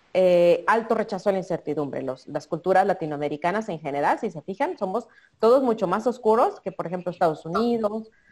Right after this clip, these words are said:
Y bueno, los europeos no, como decimos en México, no cantan mal las rancheras. Ellos también tienen como más, más rechazo a la incertidumbre y buscan tener como más certeza en las cosas que hacen, ¿no?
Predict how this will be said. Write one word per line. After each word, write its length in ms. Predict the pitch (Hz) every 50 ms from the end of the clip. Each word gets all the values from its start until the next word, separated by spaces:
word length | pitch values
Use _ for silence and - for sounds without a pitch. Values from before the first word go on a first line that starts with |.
| _ _ _ _
Y 120 | - 233
bueno, 260 | 214 220 262 269 226 190
los 180 | 185 185 185
europeos 480 | 196 180 175 170 170 170 214 254 311 302
no, 480 | 262 233 208 202 202 196 190 180 160 - - 185 180 - -
como 220 | - 185 175 170
decimos 340 | 165 180 - 208 208 220 214
en 80 | 190 160
México, 380 | 180 190 208 226 - - 233
no 200 | 233 214 196 202
cantan 340 | - 202 214 208 - 190 190 190
mal 160 | 180 185 190
las 120 | 190 185
rancheras. 540 | 185 160 156 160 - 175 175 254 320 - _ _ _ - - 151 -
Ellos 360 | 170 165 170 190 196 190 190
también 380 | 180 156 170 175 180 185 190 180 - -
tienen 360 | 180 180 175 180 185 185 175
como 260 | - - 160 156 151
más, 300 | 156 170 175 180 175 - - _ _ _ _ _ _ _
más 160 | - 208 208
rechazo 320 | 226 233 220 240 220 226 247
a 40 | 220
la 60 | 214
incertidumbre 640 | 202 185 196 185 170 - 180 175 196 202 202 220
y 40 | 220
buscan 360 | - 202 196 - - 214 208
tener 300 | 208 175 170 180 180 180
como 240 | - 196 190 180 160
más 180 | 156 180 180 -
certeza 460 | - 208 170 - - 175 - - -
en 80 | 160 151
las 140 | 135 - _
cosas 280 | - 139 - 131 _
que 100 | _ -
hacen, 240 | - _ _ _ -
¿no? 60 | 240